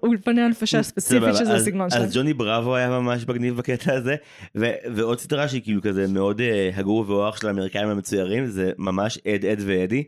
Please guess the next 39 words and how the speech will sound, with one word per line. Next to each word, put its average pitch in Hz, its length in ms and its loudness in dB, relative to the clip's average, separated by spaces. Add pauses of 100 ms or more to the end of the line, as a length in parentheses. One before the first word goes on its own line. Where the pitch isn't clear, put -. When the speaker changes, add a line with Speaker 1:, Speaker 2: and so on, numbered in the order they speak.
(600)
Speaker 2:
שזה 196 260 2
Speaker 1:
זה 330 80 0
Speaker 2:
פשוט 349 260 2
Speaker 1:
דווקא? 415 160 -6 (220)
אני 220 160 2
חשבתי 277 340 0
יותר, 269 400 0
אה, 262 240 0
תרנגול 233 640 0
ופרה. 254 360 -2 (1000)
Speaker 2:
אבל 117 280 2
כאילו 151 300 2
יש 156 80 0
לך 156 80 -4
את 151 60 -4
ההזרה 110 540 2
של 127 140 0
בעלי 101 360 2
חיים, 107 340 0
אז 110 120 -4
כאילו 104 220 -2
מה 98 140 2
זה 104 80 -2
באמת 101 240 0
קשור 95 340 0
אליי? 92 340 0 (300)
Speaker 1:
זה 233 140 0
אבל 392 60 2
Speaker 2:
אבל 508 220 4
Speaker 1:
רצועת 240 360 -4
לילה 311 260 0
בכלל 160 340 -4
של 180 140 -4
קארטון 180 380 -2
נטוורק, 180 280 -4
שזה 185 220 -4
כאילו 190 260 2
רצועה 196 260 0
למבוגרים. 208 500 0